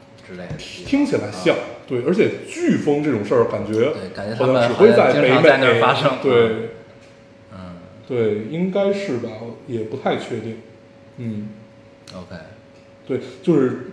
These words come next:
Speaker 2: 我，我主要想聊，就是他这种感觉，就是仿-，仿佛我们平日都聚在一起，但是灾难来临的时候都不是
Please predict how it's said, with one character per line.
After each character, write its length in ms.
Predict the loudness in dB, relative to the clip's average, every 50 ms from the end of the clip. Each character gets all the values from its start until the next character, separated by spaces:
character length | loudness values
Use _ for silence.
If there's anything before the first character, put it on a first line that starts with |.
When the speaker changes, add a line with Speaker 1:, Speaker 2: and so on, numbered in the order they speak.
| -10
Speaker 2:
我， 100 | -8 -4
我 140 | -2 0 4
主 60 | 4
要 80 | 4 4
想 200 | 4 2 0 0
聊， 220 | -2 -2 -2 -2
就 80 | -2 -2
是 60 | -2
他 80 | -2 -2
这 100 | -2 -2
种 160 | -4 -4 -4
感 220 | -4 -6 -6 -6
觉， 100 | -8 -8
就 80 | -4 -4
是 160 | -2 -2 -4
仿-， 340 | -6 -8 -6 -4 -2 -2 -2
仿 320 | -4 -8 -6 -4 -4 -4
佛 140 | -2 -2 0
我 80 | 0 0
们 140 | 0 -2 -4
平 260 | -4 -6 -6 -6 -2
日 60 | 0
都 100 | 0 -2
聚 140 | -2 -2 -2
在 100 | 0 0
一 100 | 0 -2
起， 200 | -4 -8 -6 -4
但 100 | -4 -4
是 120 | -4 -4 -2
灾 140 | -2 -2
难 120 | -2 -2 -2
来 120 | -4 -4
临 140 | -4 -4 -4
的 80 | -6 -6
时 140 | -6 -6
候 120 | -4 -4 -4
都 120 | -4 -6
不 160 | -8 -8 -10
是 320 | -10 -6 -6 -4 -4 -6